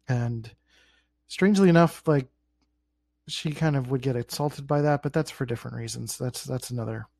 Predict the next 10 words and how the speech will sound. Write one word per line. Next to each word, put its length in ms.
that's 160
another 240
podcast. 520
Uh, 300
so 380
something 360
that 100
I 140
struggle 400
with 340